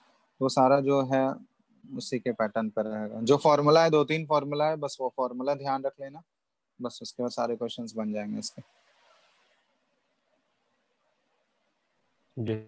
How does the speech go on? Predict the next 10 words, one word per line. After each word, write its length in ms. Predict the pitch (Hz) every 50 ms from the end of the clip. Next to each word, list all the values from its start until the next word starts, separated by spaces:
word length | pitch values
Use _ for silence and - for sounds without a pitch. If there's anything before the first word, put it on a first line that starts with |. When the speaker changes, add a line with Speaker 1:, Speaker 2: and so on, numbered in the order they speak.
| _ _ _ _ _ _ _ _ _ _ _ _ _ _ _ _ _ _ _ _ _ _ _ _ _ _ - -
Speaker 1:
ठीक 160 | 139 131 123
है, 260 | 156 156 151 _ _ _ _ _ _ _ _ _ _ _ _ _ _ _ _ _ _ _ _ _ _ _ _ _ _ _ _ _ _ _ _ - - - _ _ _ _ _ _ _ _ _ -
चलो, 240 | - 147 143 139
तो 120 | 127 123 139
यहाँ 300 | 139 139 135 139 143 143
पे 160 | 143 165 170
तुम 220 | 160 170 165 165
लोग 120 | 160 160 151
का 180 | - 170 170
ये 320 | 175 170 160 156 160 151